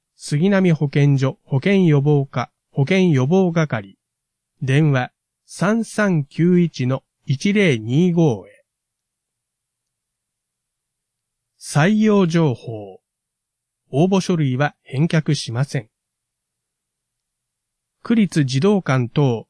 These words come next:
会計年度任用職員、臨時。内容。児童の指導補助、ほか。登録期間。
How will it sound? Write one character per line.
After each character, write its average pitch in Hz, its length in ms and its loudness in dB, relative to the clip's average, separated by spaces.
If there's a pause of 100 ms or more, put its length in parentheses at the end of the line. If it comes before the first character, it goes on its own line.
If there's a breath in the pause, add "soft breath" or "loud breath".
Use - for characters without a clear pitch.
会 196 240 0
計 196 260 0
年 185 240 2
度 131 140 0
任 131 260 2
用 185 220 2
職 143 340 0
員、 101 160 -6 (320)
臨 131 380 2
時。 117 200 -10 (920)
内 139 320 2
容。 123 400 -2 (800)
児 170 180 0
童 190 220 2
の 127 120 0
指 135 240 -2
導 185 160 2
補 165 180 0
助、 - 260 -8
ほ - 180 -10
か。 - 180 -12 (920)
登 202 220 2
録 185 240 2
期 - 120 -14
間。 117 220 -6